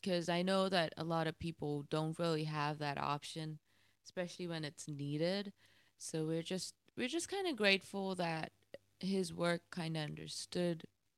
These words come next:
where we are in our, like, lives and just kinda gave the opportunity to do it. So I, I think m-, out of everything that we've talked about, we've just talked about, like, how, like,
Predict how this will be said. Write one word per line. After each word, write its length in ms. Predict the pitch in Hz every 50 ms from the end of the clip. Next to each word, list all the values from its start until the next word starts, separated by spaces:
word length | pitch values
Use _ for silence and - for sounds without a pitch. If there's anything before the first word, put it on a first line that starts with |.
| _ _ _ _ _ _ _ _ _ _
where 240 | 160 170 170 170 165
we 200 | 170 170 165 160
are 400 | 160 156 156 156 156 156 156 156
in 300 | 160 156 160 156 151 151
our, 240 | 147 151 151 143 143
like, 500 | 151 76 - - - - _ - - - _ _ _ _ _ _ _ _
lives 840 | - 156 143 147 147 147 147 151 160 170 175 185 190 190 202 - - _ - - - - - _ _ _ _
and 380 | - 151 147 147 143 143 147 143
just 380 | - 156 151 147 - - - -
kinda 280 | - 170 156 156 156 147
gave 440 | - 156 151 147 147 143 143 143 - _
the 120 | - 156 151
opportunity 720 | 143 143 - _ - 143 - - 147 139 139 135 135 139 139
to 140 | - 143 139 _
do 280 | - 139 135 135 135 143
it. 240 | 147 151 151 - -
So 380 | - - 151 147 135 135 135 - _ - - - - - - - - _ _ - _ _ _ _ _ _ _ _ _
I, 280 | - - - 170 170 170 - _ _ _ _ _ _ _ _ _ _ _
I 100 | - 180
think 280 | 185 - 226 226 233 208
m-, 240 | 208 214 202 196 - - _ _
out 200 | - 175 175 185
of 120 | 190 190 175
everything 360 | 185 175 175 180 180 175 175
that 120 | 175 165 160
we've 160 | 156 156 -
talked 300 | - 175 156 151 - -
about, 300 | 151 - 139 135 131 127
we've 140 | 127 143 139
just 220 | - 151 147 -
talked 240 | - 147 143 - -
about, 280 | 160 160 76 76 - -
like, 200 | - - - -
how, 220 | 151 151 147 143
like, 300 | 139 143 - - - -